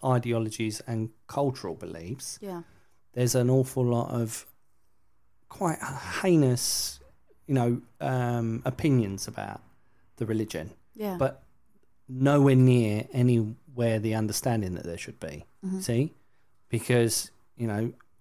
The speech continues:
Speaker 1: m-, Muslims live a, a very valid, wholesome life. You know, they, there's a lot of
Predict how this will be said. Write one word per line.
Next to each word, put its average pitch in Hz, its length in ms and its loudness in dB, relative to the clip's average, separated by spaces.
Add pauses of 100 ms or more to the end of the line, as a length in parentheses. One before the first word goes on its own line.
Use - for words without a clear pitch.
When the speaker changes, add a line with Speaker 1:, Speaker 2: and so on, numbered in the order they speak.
(540)
Speaker 1:
m-, 123 200 -14 (160)
Muslims 127 520 4
live 113 440 2 (440)
a, 113 220 -4
a 113 120 0
very 113 460 2
valid, 107 800 -6 (640)
wholesome 117 480 0
life. 117 600 0
You 120 60 -2
know, 113 160 2
they, 117 200 2
there's 117 260 -2
a 123 60 2
lot 123 260 4
of 117 180 -2